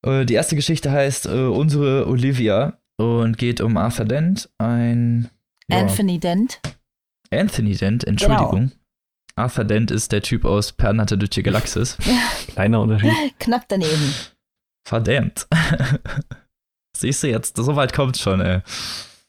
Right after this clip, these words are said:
Speaker 1: Nein, Anthony Dent, ähm, ist ein fünfundzwanzigjähriger, ja, Hafenarbeiter und, äh,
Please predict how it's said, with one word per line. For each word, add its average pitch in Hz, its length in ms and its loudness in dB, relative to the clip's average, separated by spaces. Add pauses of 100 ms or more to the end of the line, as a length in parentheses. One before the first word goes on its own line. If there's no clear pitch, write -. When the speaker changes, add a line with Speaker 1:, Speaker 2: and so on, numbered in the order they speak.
(260)
Speaker 1:
Nein, 107 240 2 (120)
Anthony 131 380 -2
Dent, 127 480 0
ähm, 107 500 0
ist - 200 -4
ein 95 260 0
fünfundzwanzigjähriger, 107 1160 -2 (480)
ja, 98 300 -2
Hafenarbeiter 127 960 0 (560)
und, 101 680 0
äh, 101 300 -2